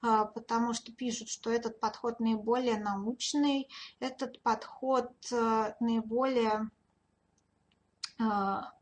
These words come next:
объективный, потому что компьютер, э,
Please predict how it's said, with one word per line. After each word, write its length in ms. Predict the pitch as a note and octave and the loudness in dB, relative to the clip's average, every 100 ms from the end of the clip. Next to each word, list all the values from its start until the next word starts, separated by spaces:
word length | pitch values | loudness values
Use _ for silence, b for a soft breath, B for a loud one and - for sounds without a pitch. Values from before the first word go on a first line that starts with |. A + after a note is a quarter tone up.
| _ | _
объективный, 920 | B3 C4 B3 - - A3 G3 A3 C4+ | 0 0 0 -6 -6 -4 -2 0 0
потому 400 | - - A#3 A3+ | -2 -2 2 2
что 400 | A3+ - A#3 A3 | 0 -4 2 2
компьютер, 680 | A3+ A#3 A3 G#3+ - B3 C4 - B B B B | 4 0 0 -4 -2 -2 -2 -4 B B B B
э, 180 | B3 A#3+ | 2 2